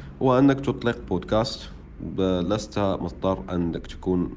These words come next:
آه، مهندس في الصوتيات لكي تطلق بودكاست. آه، أنا أسجل الآن هذا بالآيفون، أرسل في الرسائل المحفوظة أي لنفسي عبر التليجرام، ثم أنزلها، تمام،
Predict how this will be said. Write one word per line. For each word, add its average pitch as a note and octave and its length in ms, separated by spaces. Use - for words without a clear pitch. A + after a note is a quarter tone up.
آه، D#2 200
مهندس F2 520
في - 60
الصوتيات E2 600
لكي - 160
تطلق C#2+ 320
بودكاست. - 460
آه، F#2 240
أنا A#2 160
أسجل F#2+ 360
الآن F#2 380
هذا F2 520
بالآيفون، A2 920
أرسل F2+ 440
في E2 260
الرسائل E2 340
المحفوظة D#2 520
أي D#2+ 100
لنفسي D#2 600
عبر E2 220
التليجرام، F2+ 600
ثم F#2 320
أنزلها، F2+ 720
تمام، F2+ 320